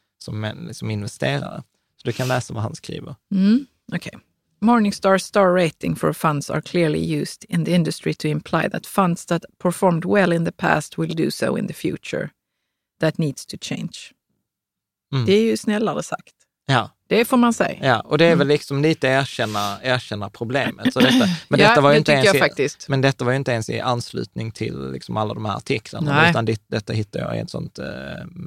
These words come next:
Speaker 1: veckobrev, liksom.
Speaker 2: Mm.
Speaker 1: Bra. Så att jag tänker att nu blir det bara lite, lite nörderi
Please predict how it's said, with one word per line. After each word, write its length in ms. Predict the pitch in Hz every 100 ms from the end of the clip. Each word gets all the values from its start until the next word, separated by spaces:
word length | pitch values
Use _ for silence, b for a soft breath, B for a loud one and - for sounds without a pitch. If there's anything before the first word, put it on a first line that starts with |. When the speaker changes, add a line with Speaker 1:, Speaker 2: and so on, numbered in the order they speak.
| -
Speaker 1:
veckobrev, 640 | 135 120 - - 127 - - -
liksom. 280 | _ - -
Speaker 2:
Mm. 380 | 170 160 165 190 B B B B _ 127
Speaker 1:
Bra. 380 | 131 139 123 135 - B B
Så 120 | - 160
att 120 | -
jag 180 | 185 190
tänker 280 | 190 170
att 80 | 156
nu 120 | 170
blir 160 | 170 175
det 80 | 147
bara 180 | 147 143
lite, 520 | 127 - 123 120 117
lite 320 | 139 135 123
nörderi 680 | 120 117 113 123 127 - 123